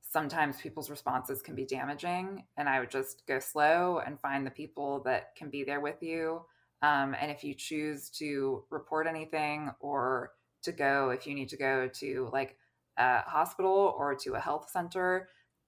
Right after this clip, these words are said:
have somebody go with you so that you don't have to go alone and go through that experience alone. Um, and just, I don't, it's,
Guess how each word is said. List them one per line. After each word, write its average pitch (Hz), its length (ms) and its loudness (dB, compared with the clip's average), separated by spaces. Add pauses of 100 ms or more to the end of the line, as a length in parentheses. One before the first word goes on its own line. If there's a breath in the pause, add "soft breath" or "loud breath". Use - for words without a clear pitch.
have 160 220 2
somebody 180 240 2
go 180 160 4
with 147 260 -2
you 202 380 4
so - 140 -6
that 135 80 0
you 139 140 0
don't 147 160 0
have 147 140 -6
to 156 100 -10
go 143 180 0
alone 139 400 0
and 165 100 -6
go 135 120 -2
through 151 180 -8
that 135 200 2
experience 165 760 -6
alone. 165 540 -2 (600)
Um, 143 680 2 (840)
and 143 600 0 (260)
just, - 640 -8 (520)
I 160 60 -2
don't, 156 180 6
it's, - 240 4